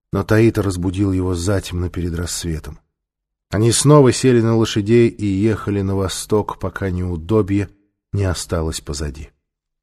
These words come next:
Неферу показалось, что он уловил в предрассветном ветре солёный запах моря. «В порту Сегет мы найдём судно, которое доставит нас в землю гуриев».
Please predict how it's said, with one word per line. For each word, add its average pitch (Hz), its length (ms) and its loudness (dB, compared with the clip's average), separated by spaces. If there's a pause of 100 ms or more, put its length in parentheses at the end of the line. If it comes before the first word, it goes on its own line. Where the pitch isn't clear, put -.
(760)
Неферу 143 340 6
показалось, 139 560 4
что - 160 0
он 120 140 2
уловил 127 340 4
в - 120 -6
предрассветном 117 920 0
ветре 113 460 0 (480)
солёный 107 600 2
запах 95 420 -4
моря. 82 340 -6 (1800)
«В - 140 -18
порту 110 460 -4
Сегет 113 680 -4 (540)
мы 151 180 6
найдём 143 420 6
судно, 131 440 2
которое 117 400 -2
доставит 113 680 0
нас 107 240 -2
в 101 60 -8
землю 104 540 0
гуриев». 95 1000 -4